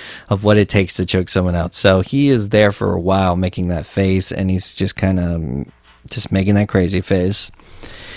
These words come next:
And, um, I gotta admit, I would be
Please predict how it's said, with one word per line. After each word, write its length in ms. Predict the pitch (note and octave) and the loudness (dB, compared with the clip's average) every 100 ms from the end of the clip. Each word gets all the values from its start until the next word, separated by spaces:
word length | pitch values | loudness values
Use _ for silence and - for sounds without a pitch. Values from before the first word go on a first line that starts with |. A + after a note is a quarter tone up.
| - - - - - - | -18 -18 -18 -18 -12 0
And, 420 | A2 G#2+ G#2+ G#2+ | 4 6 4 4
um, 460 | G#2+ G2+ G2 F#2 - _ _ _ _ _ - | 4 2 2 -2 -6 _ _ _ _ _ 0
I 160 | A#2+ D#3 | 2 4
gotta 200 | A#2+ F#2+ | 4 2
admit, 300 | G2 G2+ F#2 | 2 2 2
I 80 | |
would 240 | A#2 G#2+ F#2+ | 2 2 2
be 240 | G2 F#2 | -2 -4